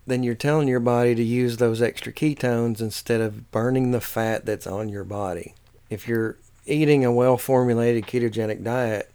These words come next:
you want your body to burn the body fat that's on you, not an energy source that you're swallowing.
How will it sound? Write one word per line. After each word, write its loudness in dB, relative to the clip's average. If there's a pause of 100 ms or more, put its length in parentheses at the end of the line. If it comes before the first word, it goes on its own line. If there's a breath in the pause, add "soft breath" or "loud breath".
(100)
you -4
want 0
your 0
body 0
to 0
burn 0
the 0
body 0
fat -4
that's -6
on -4
you, -8 (420 soft breath)
not -2
an 0
energy 0
source 0
that -10
you're -4 (160)
swallowing. -4